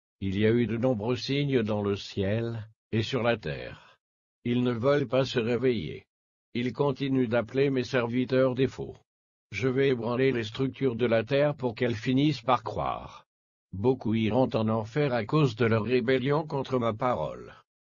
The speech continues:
Ils ont touché mon esprit qui a révélé des choses cachées aux plus petits. Ils ont touché les miens, je veux leur apporter le réveil, mais ils ne veulent pas,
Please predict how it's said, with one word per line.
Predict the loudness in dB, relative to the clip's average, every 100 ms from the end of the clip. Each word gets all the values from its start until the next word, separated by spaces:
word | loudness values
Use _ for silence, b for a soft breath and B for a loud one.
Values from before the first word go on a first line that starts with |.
| _ _ -4
Ils | -2 0 0
ont | 0
touché | -2 -2 0
mon | 2 2 2
esprit | 0 -2 -6 -6 -4
qui | 2 2
a |
révélé | 2 2 0 4 4
des | 4 2
choses | 2 0 0
cachées | 0 -2 0 2
aux | 2
plus | 2 0
petits. | -2 -6 -8 -14 -16 -18 -20 _ _ _ _ _
Ils | -2 0 0
ont | -2
touché | -2 -4 -2 2
les | 2
miens, | 2 0 0 -4 -8 _ _ -6
je | -4
veux | 0 2
leur | 2 2
apporter | 0 0 -2 2 0
le | 2 2
réveil, | 0 0 0 0 0 -2 -6 _ -2
mais | 0 2
ils | 2 2
ne | 0
veulent | 2 2 0
pas, | -2 -2 -2